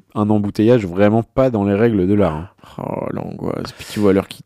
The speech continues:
Speaker 2: tourne
Speaker 1: Tu vois l'heure
Speaker 2: et
Speaker 1: qui
Speaker 2: puis t'es
Speaker 1: tourne,
Speaker 2: encore
Speaker 1: tu mets tes
Speaker 2: là.
Speaker 1: bières de côté, tu mets une petite capsule dessus en mode, euh, bon, euh, comme ça, y a pas, euh,
Speaker 2: Ouais,
Speaker 1: je sais
Speaker 2: je
Speaker 1: pas
Speaker 2: comprends.
Speaker 1: quoi qui rentrerait dans la bière. Donc ta capsule, elle est pas fermée, mais, euh, t'attends que la mousse redescende.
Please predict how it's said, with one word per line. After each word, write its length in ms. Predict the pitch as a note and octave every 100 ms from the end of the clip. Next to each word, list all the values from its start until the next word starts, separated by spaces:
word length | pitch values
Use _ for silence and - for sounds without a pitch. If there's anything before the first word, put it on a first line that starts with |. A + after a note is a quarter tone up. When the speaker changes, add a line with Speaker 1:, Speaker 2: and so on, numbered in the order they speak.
| -
Speaker 2:
tourne 460 | G#2 F#2+ G2 G2
Speaker 1:
Tu 80 | G2+
vois 100 | A#2
l'heure 120 | G#2
Speaker 2:
et 40 | F2
Speaker 1:
qui 100 | G#2
Speaker 2:
puis 100 | -
t'es 80 |
Speaker 1:
tourne, 120 | C#3+ D3
Speaker 2:
encore 100 | G2
Speaker 1:
tu 60 |
mets 80 | A#2
tes 100 | F2
Speaker 2:
là. 60 | F#2
Speaker 1:
bières 140 | G#2
de 100 | F#2+
côté, 420 | F#2 G#2 G2+ C#3+ C#3+
tu 100 | A#2
mets 80 |
une 80 | G2+
petite 160 | F#2+ -
capsule 340 | A2+ F#2+ A2+
dessus 340 | G#2 G#2 - A#2
en 80 | G2
mode, 200 | G2 F#2+
euh, 180 | F#2
bon, 360 | F2 G2 G#2 F#2+
euh, 600 | F2 F#2 F#2 F#2+ F#2 F#2
comme 120 | F2 F#2
ça, 120 | G#2
y 80 | F2+
a 60 |
pas, 220 | E2 G2 F#2+
euh, 280 | F2 E2
Speaker 2:
Ouais, 60 | E2+ F#2
Speaker 1:
je 60 |
sais 0 |
Speaker 2:
je 120 | - G#2
Speaker 1:
pas 100 | F#2+
Speaker 2:
comprends. 80 | -
Speaker 1:
quoi 60 | G#2
qui 340 | - F#2+ E2+ F2
rentrerait 540 | F2+ F#2 G#2 F#2+ G2+
dans 100 | F#2+
la 100 | E2+
bière. 280 | F#2 B2 C#3+
Donc 140 | A2 F2+
ta 120 | -
capsule, 320 | F#2 G2 - A2+
elle 60 |
est 40 | F#2
pas 280 | A2 G#2 - _ _
fermée, 640 | - - A#2+ G2 A#2+ E3 - _ - - _ _ _
mais, 240 | G2 G#2+ A#2+
euh, 360 | G#2+ F#2+ F#2+
t'attends 300 | F#2 G2 A#2
que 120 | A2
la 80 | G2+
mousse 220 | F2+ A2 -
redescende. 580 | G#2+ F#2+ - C3+ F3